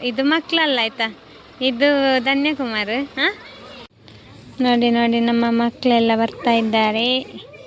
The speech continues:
ಎಲ್ಲ ಜಾಲಿ ಜಾಲಿ. ಗೈಸ್, ನಾವಿವಾಗ ಮಕ್ಕಳ ಜೊತೆಗೆ ಟ್ರಿಪ್ ಹೋಗ್ತಾ ಇದ್ದೀವಿ ನರಾರಿ ಪರ್ವತಕ್ಕೆ.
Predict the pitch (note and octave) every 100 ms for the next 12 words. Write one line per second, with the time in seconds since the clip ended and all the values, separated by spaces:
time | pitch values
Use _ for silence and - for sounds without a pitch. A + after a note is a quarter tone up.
0 | - - - - - - - A#3+ A#3 A#3+
1 | G#3+ B3+ A#3+ A#3+ G#3+ B3 A#3 A3+ A#3+ B3+
2 | C#4 D4+ A4 A4+ A#4 A4+ A#4 G4+ G#4+ -
3 | - - F4 F4 E4 - B4 G#4 - -
4 | G#4 A4+ G4+ D4+ C4 B3 D4 G4+ G#4+ C#5+
5 | A4+ G#4+ - A4+ - C#4+ C4+ C#4+ E4+ -
6 | D4 D#4+ D#4+ _ _ _ _ _ - -
7 | B3 E4 D4+ E4 F#4+ - - - G#4 -
8 | - - D4+ D#4+ E4+ E4+ E4 D#4 D#4 F4+
9 | - G4 A4 - - A#4 A4+ D#4 D#4 E4+
10 | D#4+ C#4+ C#4 C#4+ C4 C#4+ E4 F4 C#4 E4+
11 | D4+ D4+ - D4+ C#4+ C#4 C4 B3+ D4+ G4
12 | F4+ F#4 - E4+ - C4 C#4+ D4+ D4 D4
13 | C4+ B3+ A#3 A#3+ -